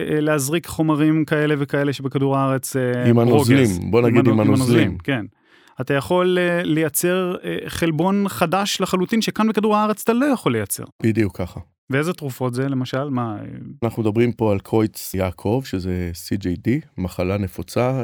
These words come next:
Speaker 2: מאוד דומה לאלצהיימר ועוד מחלות דומות. יש פה התחלה של תרופה מאוד מאוד חשובה,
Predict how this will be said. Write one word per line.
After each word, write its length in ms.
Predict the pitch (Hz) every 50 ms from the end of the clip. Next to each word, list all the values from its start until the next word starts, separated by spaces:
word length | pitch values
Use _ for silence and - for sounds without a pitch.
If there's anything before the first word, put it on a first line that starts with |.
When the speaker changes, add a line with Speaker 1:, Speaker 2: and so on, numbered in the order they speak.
| - -
Speaker 2:
מאוד 180 | 104 110 131 131
דומה 220 | 131 120 113 113
לאלצהיימר 840 | 107 104 110 127 135 - - 123 120 120 117 113 110 110 107 107 107 - _ _ _ _ _ _ _ -
ועוד 340 | 101 101 95 98 113 117 120
מחלות 400 | 123 123 - - 127 127 123 120
דומות. 440 | 127 127 131 139 156 160 - - _ _ _ _ _ -
יש 100 | 117 -
פה 180 | - - 110 104
התחלה 520 | 98 - - - 113 107 104 113 135 143
של 240 | 143 - - 117 107
תרופה 440 | 92 - 95 98 - - 123 123 120
מאוד 380 | 120 113 - - - 127 139 139
מאוד 180 | 131 123 117
חשובה, 540 | - - 101 - - 98 87 104 120 147 170